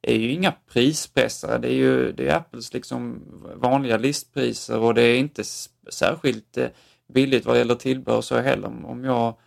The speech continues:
eh, om jag inte har, har fel för mig. Och det är ju inte därför folk går dit, utan folk går dit därför att man får den här omhändertagande, den här, eh, unika köpupplevelsen. Och att bara ha en unik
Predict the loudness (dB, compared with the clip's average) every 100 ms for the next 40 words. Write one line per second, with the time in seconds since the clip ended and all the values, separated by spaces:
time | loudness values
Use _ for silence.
0 | _ _ _ -18 -14 -12 -12 -12 -8 -6
1 | -6 -6 -8 -10 -12 -14 -10 -6 -6 -2
2 | -2 -2 -2 -2 0 0 0 0 -4 -20
3 | -14 -4 0 0 0 2 2 2 -2 -2
4 | -2 0 2 2 2 _ -8 -6 -4 -4
5 | -2 -2 -4 -4 -2 -2 0 -2 -2 -2
6 | 0 2 2 2 2 0 _ _ -14 -6
7 | -2 0 0 0 2 0 0 -4 -4 -2
8 | 0 -2 -6 -14 -14 -8 -2 2 2 0
9 | -2 -2 2 2 2 -2 -4 -4 -4 -8
10 | -4 0 0 -2 _ _ -2 0 4 6
11 | 6 4 2 2 2 0 0 2 4 4
12 | 2 -8